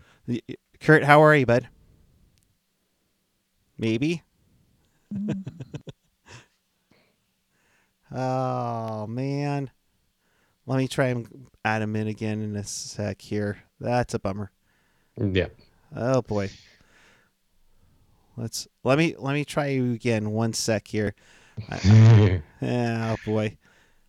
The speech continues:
Speaker 1: I, I might lose you for a second, Al, so let me get this here. Um,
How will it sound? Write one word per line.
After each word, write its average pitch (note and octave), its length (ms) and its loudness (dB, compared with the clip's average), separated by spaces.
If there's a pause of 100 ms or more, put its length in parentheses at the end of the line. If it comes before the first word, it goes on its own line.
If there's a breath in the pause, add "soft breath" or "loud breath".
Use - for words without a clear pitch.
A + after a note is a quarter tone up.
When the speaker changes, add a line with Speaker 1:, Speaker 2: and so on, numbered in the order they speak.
(400)
Speaker 1:
I, A2+ 200 -2
I A#2+ 140 4
might C#3 280 2
lose C3 240 -2
you B2 160 -2
for A#2 180 -2
a A2 60 0
second, A2+ 440 -6
Al, F#2+ 240 -6
so G#2 280 -4
let G#2 200 -4
me G2+ 140 -12
get - 220 -10
this G2 240 -8
here. G2 360 -6 (640)
Um, G2 520 -8